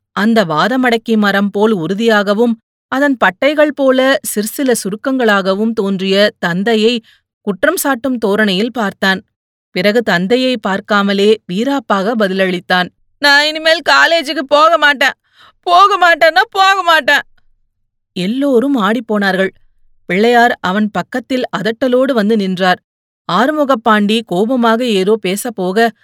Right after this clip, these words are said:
அவன் மனைவி கோமளம் கணவனை இதமாக பிடித்துக் கொண்டாள். பிளஸ் ஒன் தங்கையை அந்த எதிர்கால இன்ஜினியருடன் கனெக்ஷன் கொடுக்க நினைத்திருப்பவள். ஆகையால் மைத்துனன் மீது ஒரு வாஞ்சை.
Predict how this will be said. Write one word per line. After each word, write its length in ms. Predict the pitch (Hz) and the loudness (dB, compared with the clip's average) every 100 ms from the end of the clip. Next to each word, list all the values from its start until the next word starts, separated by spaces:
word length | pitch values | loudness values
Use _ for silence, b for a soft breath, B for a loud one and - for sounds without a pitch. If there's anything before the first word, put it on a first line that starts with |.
| _ _ | _ _
அவன் 280 | 175 185 175 | -2 -2 0
மனைவி 400 | 175 208 233 220 | 0 0 -2 -4
கோமளம் 460 | 185 196 208 202 220 | -2 0 0 0 -2
கணவனை 580 | 180 165 208 220 214 - 160 | -2 -2 0 0 -2 -6 -6
இதமாக 380 | 180 190 208 | -4 -2 -4
பிடித்துக் 420 | 247 175 185 202 - | -4 -6 -6 -8 -6
கொண்டாள். 400 | 180 175 175 - _ _ _ _ _ - | -2 0 0 -2 _ _ _ _ _ -4
பிளஸ் 200 | 180 - | -4 -2
ஒன் 220 | 247 247 | -4 -2
தங்கையை 640 | 226 196 196 208 196 214 _ _ _ _ | -2 -2 0 2 0 -2 _ _ _ _
அந்த 280 | 208 247 220 | 0 2 2
எதிர்கால 560 | 170 208 277 294 277 | 4 2 2 2 2
இன்ஜினியருடன் 880 | 247 190 196 247 233 202 190 233 202 214 _ - | 2 0 0 2 2 2 2 2 0 -4 _ -4
கனெக்ஷன் 400 | 165 202 - 254 | -4 -2 -2 -2
கொடுக்க 320 | 220 180 240 | -2 -2 -2
நினைத்திருப்பவள். 760 | 247 202 208 208 185 185 185 175 - _ _ _ _ | -2 -2 -2 -4 -2 -2 -2 -4 -12 _ _ _ _
ஆகையால் 640 | 175 190 202 233 240 214 - _ 190 | -6 -2 0 2 4 2 0 _ -4
மைத்துனன் 520 | 170 214 285 277 254 | -4 -2 -2 0 2
மீது 280 | 208 196 269 | 0 0 0
ஒரு 220 | 214 233 | 2 2
வாஞ்சை. 420 | 202 175 196 185 | 2 0 0 -2